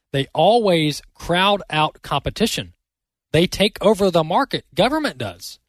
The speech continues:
And so we've gotta keep government out of this, all right, to the, to the best possible. We gotta keep government out of health insurance and health care, and we've gotta let there be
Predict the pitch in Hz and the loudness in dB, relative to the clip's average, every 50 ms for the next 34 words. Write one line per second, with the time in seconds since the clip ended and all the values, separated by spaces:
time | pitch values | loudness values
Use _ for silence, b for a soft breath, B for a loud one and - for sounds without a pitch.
0 | _ _ _ _ _ _ _ _ _ _ - 147 156 156 - - 190 190 180 175 | _ _ _ _ _ _ _ _ _ _ -4 -4 -2 -2 0 2 2 4 4 2
1 | 175 165 - 196 233 277 277 254 - - - 220 214 143 147 135 151 160 196 226 | 0 0 0 0 0 2 0 -2 -4 -4 -4 -4 -4 -4 -6 -4 -2 0 0 0
2 | 254 247 254 240 - - 165 165 160 147 117 104 92 92 - - - - - - | 0 -2 -2 -4 -4 -4 -2 0 0 0 -2 -4 -8 -12 -12 -12 -12 -14 -16 -18
3 | - _ _ _ _ _ _ _ _ _ _ - 127 123 117 117 127 156 180 - | -20 _ _ _ _ _ _ _ _ _ _ -8 -6 -4 -2 -2 -2 -2 -2 -4
4 | - _ _ _ _ _ _ _ _ - 170 147 151 151 - - - 170 156 147 | -10 _ _ _ _ _ _ _ _ 0 0 0 0 -2 -4 -4 -4 -2 -2 -4
5 | 131 196 220 226 - - - - - 180 160 - - 165 156 151 143 139 135 _ | -2 0 0 0 0 -2 -6 -4 -4 -4 -4 -4 -6 -6 -6 -4 -4 -6 -6 _
6 | _ _ - 139 139 143 143 147 143 - - 160 - 139 135 143 160 170 196 208 | _ _ -8 -6 -4 -4 -4 -4 -4 -4 -4 -6 -6 -4 -2 -2 -2 -2 -2 -2
7 | 208 185 - _ _ _ _ _ _ _ _ - 151 160 165 - - - 135 127 | -2 -4 -4 _ _ _ _ _ _ _ _ -2 0 0 0 0 -4 -10 -10 -10
8 | - - 180 196 226 - - - 214 220 233 220 - - 180 170 165 160 - - | -6 -2 0 0 0 0 -4 -6 -6 -6 -4 -6 -4 -2 0 0 0 0 -4 -8
9 | - - - 185 240 262 220 190 226 226 - - - - - 233 180 120 92 101 | -10 -6 -2 0 2 2 2 2 0 0 0 -4 -8 -4 -2 -2 -2 -2 -4 -8
10 | 123 156 - _ _ _ _ _ _ _ _ _ _ _ _ _ _ _ _ _ | -12 -16 -18 _ _ _ _ _ _ _ _ _ _ _ _ _ _ _ _ _
11 | _ - 165 170 170 165 160 143 127 135 170 170 185 220 208 208 190 185 175 - | _ -2 0 0 2 0 0 0 0 0 0 2 2 2 2 2 2 0 0 0
12 | 175 170 156 143 147 151 156 151 151 143 135 | 0 -2 -2 -2 -2 0 0 0 0 -2 -4